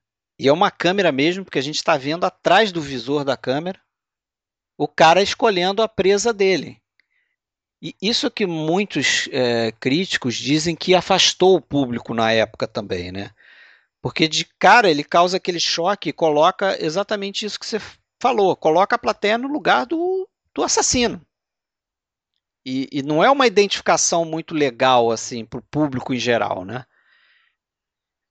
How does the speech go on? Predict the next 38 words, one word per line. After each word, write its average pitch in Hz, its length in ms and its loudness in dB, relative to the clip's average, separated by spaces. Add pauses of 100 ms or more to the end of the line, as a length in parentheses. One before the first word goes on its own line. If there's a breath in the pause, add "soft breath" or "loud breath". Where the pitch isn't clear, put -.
(140)
Eu 135 100 0
acho 170 120 2
que - 100 0
a 165 60 4
gente, 170 300 -2
quando 180 280 -4
olha 135 340 2
pro - 180 -16
filme 120 520 -8
como 117 280 -10
cinéfilo 110 800 -2
e 98 40 -14
tal, 147 300 2
a 120 40 0
gente 131 360 -10
tá, 185 540 0 (960)
a - 60 -8
gente 175 340 -8 (220)
olha 147 240 4
pro 139 160 -8
tema, 151 540 0
mas 127 220 -2
aquele 196 340 -8
tema 208 400 -4
não 196 160 -2
é 240 60 0
decisivo 190 760 -6
pra 180 160 0
dizer 165 200 -2
se 185 120 -4
a - 20 -2
gente - 140 -6
gostou 160 440 0
ou 160 60 2
não 143 200 0
do 120 80 -10
filme, 110 440 -4
né? 127 200 -2